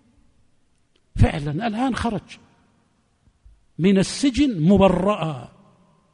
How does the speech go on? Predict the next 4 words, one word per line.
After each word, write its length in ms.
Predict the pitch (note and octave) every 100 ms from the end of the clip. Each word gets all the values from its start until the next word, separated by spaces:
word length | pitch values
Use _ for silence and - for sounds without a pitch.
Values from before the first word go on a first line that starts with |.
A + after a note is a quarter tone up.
| _ _ _ _ _ _ _ _ _ _ D#3
والتقى 640 | D#3 - G3 - F#3+ D3
بالملك 720 | D3 C3 B2+ G2 - _ _ _
فكلمه 840 | - G3 - G3+ E3+ D3 C#3 A#2+ G2 - - _ _ _ -
وحادثه. 800 | G3 - G3 E3 C#3+ C#3 A#2